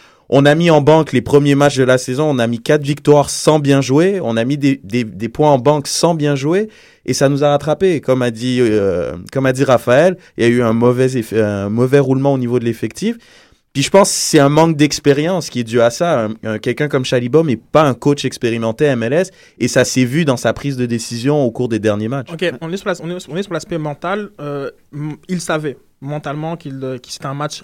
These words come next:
Speaker 2: à gagner. On s'est retrouvés tous à regarder New York et, euh, le très beau but de Thierry Henry. Mais samedi, genre comme avec l'enjeu, mentalement, ils n'ont pas su se regrouper et genre comme produire une performance acceptable. Qu'est-ce qui fait, euh, que là, jeudi, euh, contre, contre Houston, soudainement, car c'est les séries, mentalement,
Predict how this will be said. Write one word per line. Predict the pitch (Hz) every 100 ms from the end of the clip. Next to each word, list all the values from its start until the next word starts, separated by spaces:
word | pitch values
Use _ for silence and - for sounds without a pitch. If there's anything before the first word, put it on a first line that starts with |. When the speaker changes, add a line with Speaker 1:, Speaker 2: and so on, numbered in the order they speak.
| -
Speaker 2:
à | 180
gagner. | 160 151 139 120 -
On |
s'est | 131 160
retrouvés | 139 151 156
tous | 180 165
à |
regarder | 147 147 147
New | 147 147
York | 151 156 151 -
et, | 135
euh, |
le | 131
très | -
beau | 156
but | 143 156
de | 143
Thierry | - 143 147
Henry. | 139 175 233 - -
Mais | 160 -
samedi, | - 202 190 151 139 -
genre | 139
comme | 156 139
avec | 139 160
l'enjeu, | 175 202 170 202 254 - -
mentalement, | 151 233 214 208 226
ils |
n'ont | 170
pas | 151 180
su | - 214 208 180
se | -
regrouper | 135 147 - 151 208 240 220
et |
genre | 151 143
comme | 147
produire | - 175 190
une | 170
performance | 143 151 156 170 - - _
acceptable. | 147 151 147 143 - -
Qu'est-ce | 277 311
qui | 226
fait, | 196 160 131
euh, | 147 147
que | 131
là, | 151 160 254 302
jeudi, | 143 135 208 175 269 262
euh, | 160
contre, | 156 151 156
contre | 151 147
Houston, | 160 151 233 240 - _ -
soudainement, | - - 277 254 262 277
car | 247 226
c'est | 220
les | 214
séries, | 220 208 262
mentalement, | 196 180 202 208 220 240